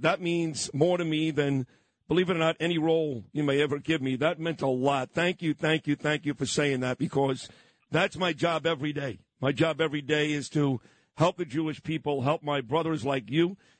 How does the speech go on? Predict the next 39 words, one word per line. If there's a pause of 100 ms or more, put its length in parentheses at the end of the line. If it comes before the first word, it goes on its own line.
(140)
and,
uh,
to
give
people
hope
that
one
day (320)
there
will
come
that
day (100)
when,
in
fact,
Jews
can
live
amongst
everybody
else (280)
and
not
worry (300)
that
they'll
be
attacked
walking
down
the
block
because
they're
wearing
a
yarmulke.